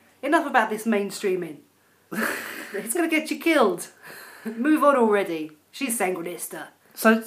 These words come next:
Speaker 2: so she, hang on, she got, she gets to shag, like, the three, what? Would you say they're kind of fit, hot vampires?
Speaker 1: Yeah.
Speaker 2: Yeah, okay.
Speaker 1: <laughs> They're the three, yeah.
Speaker 2: She gets to shag three vampires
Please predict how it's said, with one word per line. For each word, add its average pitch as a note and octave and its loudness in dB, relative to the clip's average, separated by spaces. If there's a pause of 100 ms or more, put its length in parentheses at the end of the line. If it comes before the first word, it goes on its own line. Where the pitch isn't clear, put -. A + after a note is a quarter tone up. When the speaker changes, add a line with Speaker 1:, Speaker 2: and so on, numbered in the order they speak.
(240)
Speaker 2:
so - 6
she, - -6
hang F#3 -2
on, C3+ -2
she E4 2
got, - 2 (100)
she - -14
gets B3 -2
to - -8
shag, - 2
like, D#3+ 2
the E3 -2
three, G#3+ -2 (420)
what? - -4 (560)
Would D#3+ -10
you - -12
say F#3+ 6
they're F#3 0 (140)
kind F#3 0
of F3+ -6
fit, - -4 (340)
hot - 2
vampires? G3+ 4
Speaker 1:
Yeah. G#3+ 6 (300)
Speaker 2:
Yeah, G3 12
okay. D3 2 (120)
Speaker 1:
<laughs> - -16
They're F4 4
the F4 0
three, D4+ 2 (280)
yeah. G#3+ 4
Speaker 2:
She - -2
gets E4+ 4
to D4 0
shag C4+ 6
three D4+ 6
vampires G#3+ 8